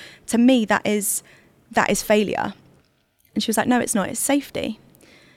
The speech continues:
When you felt low and you felt like you weren't showing up in the world, you kind of recoiled into your bed, into your bedroom, because that was your safe place. You were gaining privacy, you were processing your thoughts to recharge and go out again.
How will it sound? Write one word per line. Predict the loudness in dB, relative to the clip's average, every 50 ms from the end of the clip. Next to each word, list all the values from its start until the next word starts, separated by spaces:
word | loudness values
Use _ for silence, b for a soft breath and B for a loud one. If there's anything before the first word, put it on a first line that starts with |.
| b b b b _
When | 4 6 6 6
you | 6 4
felt | 4 2 0 2
low | 2 0 0 0 0 -2 -2 -2
and | 0 -2
you | 0 0
felt | -2 -2 -2
like | -4 -6 -6 -6
you | -4 -2
weren't | -2 -2 -2 -4
showing | -4 -2 -2 -2 -4
up | -6 -6
in | -6 -4
the | -2
world, | -2 -2 -2 -2 -4 -4 -6 -8 B B B B B B B B
you | -4 -2 0 0 0 -2 -2
kind | -4 -2 0 0
of | 0 -2 -4 -6
recoiled | -10 -6 0 4 4 4 4 4 2
into | -2 -2 -2 -2 -4
your | -2 0
bed, | 0 0 0 -2 -2 -2
into | -2 -2 -2 0 -2
your | -2 0
bedroom, | 0 -2 -2 -2 -4 -6 -6
because | -6 -6 -6 -8 -4 0
that | 0 0 0 -2
was | -4 -4
your | -4 -4 -4
safe | -2 -2 -2 -2 -2 -4
place. | -6 -8 -6 -6 -6 -4 -4
You | -4
were | -2
gaining | -2 -2 -2 -2 -2 -4
privacy, | -4 -4 -2 0 0 0 -2 -4 -6 -6 -4 -4 -4 -4 -4 -6 B B B B B B B B
you | -4 -2 0 0
were | 2 0 0 -2 -4 -4
processing | 0 2 2 2 2 0 -4 -4 -4 -2
your | -2 -2 -4
thoughts | -4 -4 -2 -2 -2 -2 -4 -6 -6 -8 -10 B B B B _
to | -6 -4 -2
recharge | 0 0 0 -2 -2 -2 -2 -2 -2 -2 -4
and | -4
go | -2 0
out | 0 2 0 0
again. | -2 -4 -6 -4 -4 -4 -6 -6